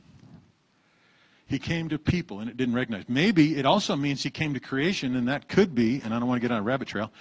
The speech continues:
could be an explanation of why the fig tree incident happened.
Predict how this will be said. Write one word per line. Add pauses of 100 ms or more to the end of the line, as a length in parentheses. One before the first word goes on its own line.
(360)
could
be
an
explanation
of
why
the
fig
tree
incident
happened.